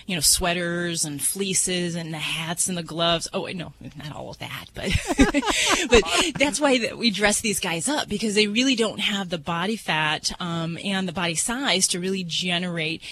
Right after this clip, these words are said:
and to maintain their own body temperature in that extreme weather. So,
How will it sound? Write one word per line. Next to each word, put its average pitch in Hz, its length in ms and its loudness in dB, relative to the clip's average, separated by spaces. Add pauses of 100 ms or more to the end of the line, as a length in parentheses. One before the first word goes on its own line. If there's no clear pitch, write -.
(100)
and 190 120 -2
to 175 80 -4
maintain 165 380 -4
their 151 100 -6
own 147 100 -8
body 151 220 -4
temperature 160 460 -4
in 170 320 -2
that 165 180 2
extreme 160 440 -2
weather. 151 520 -6
So, 175 320 0